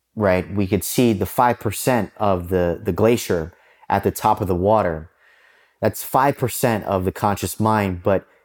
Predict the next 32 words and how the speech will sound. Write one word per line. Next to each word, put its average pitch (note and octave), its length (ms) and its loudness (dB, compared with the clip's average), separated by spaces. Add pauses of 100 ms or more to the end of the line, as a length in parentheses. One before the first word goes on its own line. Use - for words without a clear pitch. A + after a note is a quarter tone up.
(120)
ninety-five C3+ 1000 0
percent A#2+ 760 0
of G2+ 260 2
the G2+ 140 0
iceberg G2 640 0 (300)
is G#2+ 160 0
actually A2+ 760 2 (340)
underneath A#2+ 920 2
the F#2+ 160 4
ocean, A#2 540 0 (420)
right? G#2+ 300 2
So A2+ 160 2
for - 120 -2
the G#2 120 2
listeners, G#2+ 520 0
you A2 100 0
can G2 140 -4
pull B2 260 0
this G2+ 260 0
image G#2 280 0
up A2 200 2
on G2 120 -2
your, F2+ 320 -4 (500)
on G2 260 0
your, F2+ 260 0
um, E2+ 480 -4
on F#2+ 140 -2
your E2+ 80 -4
computer. G#2 640 0 (280)
Just - 260 -6
pull D#3 200 2
up C3 260 0